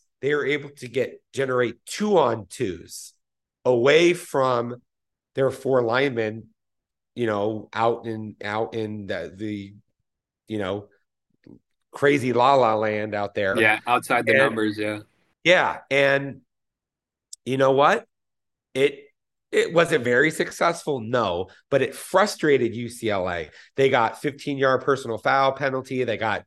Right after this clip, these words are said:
Speaker 1: uh, pass interference penalties. You could tell that they thought they were, they were, they were upset. They, this was like gimmick ball to them, and so it, it disrupted their, their whole operation.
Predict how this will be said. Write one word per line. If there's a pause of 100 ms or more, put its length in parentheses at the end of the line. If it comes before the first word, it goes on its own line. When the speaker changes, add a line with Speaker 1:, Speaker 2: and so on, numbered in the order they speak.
(140)
Speaker 1:
uh,
pass
interference
penalties. (380)
You
could
tell
that
they
thought
they
were, (140)
they
were,
they
were
upset.
They,
this
was
like
gimmick
ball
to
them, (320)
and
so
it,
it
disrupted
their,
their
whole
operation.